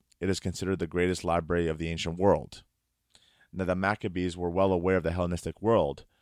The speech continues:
and we'll go into that more in detail. There was an, a direct clash between them, the Maccabees, the, that Jewish revolt, and also the Greeks at the time. Judas Maccabeus sent an envy, envoy to Rome, and that is located on one Maccabean, uh, verse eight,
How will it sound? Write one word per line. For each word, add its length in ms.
and 180
we'll 120
go 160
into 160
that 180
more 160
in 60
detail. 440
There 140
was 120
an, 300
a 60
direct 380
clash 360
between 360
them, 220
the 220
Maccabees, 760
the, 140
that 180
Jewish 300
revolt, 420
and 120
also 260
the 100
Greeks 280
at 100
the 40
time. 380
Judas 340
Maccabeus 960
sent 280
an 160
envy, 540
envoy 400
to 140
Rome, 420
and 140
that 100
is 140
located 420
on 200
one 220
Maccabean, 680
uh, 220
verse 360
eight, 300